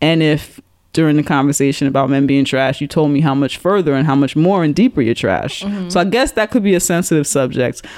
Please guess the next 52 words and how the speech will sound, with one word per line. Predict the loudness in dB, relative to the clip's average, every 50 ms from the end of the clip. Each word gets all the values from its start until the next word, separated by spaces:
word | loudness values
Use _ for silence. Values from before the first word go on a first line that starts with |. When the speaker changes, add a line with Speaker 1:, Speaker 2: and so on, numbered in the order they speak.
| -14 -4 -2
Speaker 1:
But | 0 2
anyway, | 2 2 2 2 2 0
so | 0 0 0
I | 2
lost | 2 2 0 0 -2
a | -4
friend | -4 -2 -2 0 0 0 -2 -2 -6 _ _ _ _ _ _ _ _ _ _ _ -16 -14 -4 0
over | 0 0 2 2
that | 2 2 2 0 -2
trip. | -2 -2 -2 -2 -2 -4 -6 -8 -8 -8 -14 _ -20 -20 -20 _ _
And | -2 0 2 2
that | 2 2 2
bothered | 0 0 2 2 2 4
me | 4 2 2
too. | 4 4 4 4 4 2 2 0
Speaker 2:
Yeah, | 0 2 2 2 2 2 2 0
I | 0
would, | 0 -2 -4 -6 -4 -4
it | -2
would | -2 -2 -2
bother | 0 0 2 2 2
Speaker 1:
That | 2 2
bo-, | 2 2 2 2 2
Speaker 2:
me. | 0
Speaker 1:
that, | 0 0 0 0 0 0
that | 0 0 0 0
hurt. | 2 2 2 2 2
Speaker 2:
Especially | 2 0 0 -2 -2 -4 -4 -2 -2 0 0 0
if | 0 -2 -2 -6 -8
you | -6 -4
didn't | -2 -2 -2 -2 -4 -4
see | -4 -2 -2 -2
it | -2
coming. | -2 -4 -4 -2 -2 -4 -4 -4 -6 -8 -8 -10 -14 _ _
Speaker 1:
I | -2 -2 -2
didn't. | 0 0 2 2 2 2 2
Speaker 2:
At | 2 2 2 2
all. | 2 2 2 2
Speaker 1:
'Cause | 2 4 4
we | 4 4 4
had | 4 2 0
talked | 0 2 2 2 2 0 -2
about, | -2 0 0 0
we | 2 2 2
had | 2 2 2 2 0
a | 0 -2
full | -4 -2 0 2 4 4 4 2 2
out | 0 0 0 0
conversation | 0 0 0 0 0 0 0 0 -2 0 0 -2 -2
about | 0 0 -2 -2
this | -2 -4 -2 0
already. | 0 2 2 0 0 0 -2 -2 -4